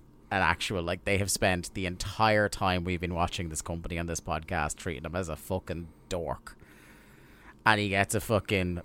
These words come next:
banana peel win of the Cruiserweight title. And now they're like, "Oh, fuck." <laughs> We have to actually make him look like somebody that can win a wrestling match.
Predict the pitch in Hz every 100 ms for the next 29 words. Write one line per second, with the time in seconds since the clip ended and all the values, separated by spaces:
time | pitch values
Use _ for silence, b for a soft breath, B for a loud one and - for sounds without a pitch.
0 | 92 - 104 104 107 110 104 107 98 92
1 | 90 95 92 92 85 98 104 92 98 90
2 | 87 - 107 104 71 87 92 - - -
3 | - - - - - - - - 117 101
4 | 98 92 95 92 104 104 104 101 95 92
5 | 87 - - b b b b - 85 -
6 | 107 - - - - - - 880 359 -
7 | - - 262 - 233 - 170 151 - 139
8 | 131 135 - 92 127 - 120 110 107 -
9 | b b b b b 113 127 131 131 120
10 | 117 120 113 104 131 113 110 104 101 113
11 | 101 107 101 95 107 - 92 85 78 78
12 | -